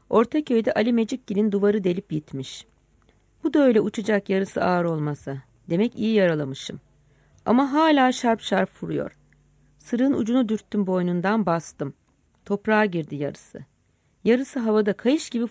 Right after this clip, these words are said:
vuruyor dala yaprağı. Bana da rast getiriyor arada. Acısı her acıdan ağır, yakıcı. Yaralı halinde yıkacak beni. Kerimoğlu Arap değirmeninden geliyormuş, o yetişti. El birliği edip öldürdük de kurtuldum.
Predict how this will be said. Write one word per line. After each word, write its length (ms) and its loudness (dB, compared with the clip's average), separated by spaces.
vuruyor 320 2
dala 180 0
yaprağı. 520 -6
Bana 180 2
da 100 2
rast 220 -2
getiriyor 400 -2
arada. 400 -4
Acısı 380 0
her 180 2
acıdan 460 0
ağır, 300 -2
yakıcı. 480 -2
Yaralı 300 4
halinde 420 0
yıkacak 560 -4
beni. 240 -4
Kerimoğlu 500 2
Arap 360 2
değirmeninden 680 0
geliyormuş, 440 -2
o 120 2
yetişti. 640 -4
El 240 0
birliği 280 2
edip 220 -6
öldürdük 460 -2
de 60 0
kurtuldum. 640 -8